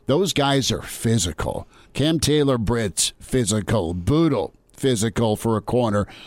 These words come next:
So I think Nebraska's got the dudes and the mentality.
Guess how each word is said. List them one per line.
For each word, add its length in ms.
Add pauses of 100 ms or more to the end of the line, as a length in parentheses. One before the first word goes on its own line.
(280)
So 200
I 100
think 140
Nebraska's 580
got 240
the 80
dudes 420
and 120
the 40
mentality. 720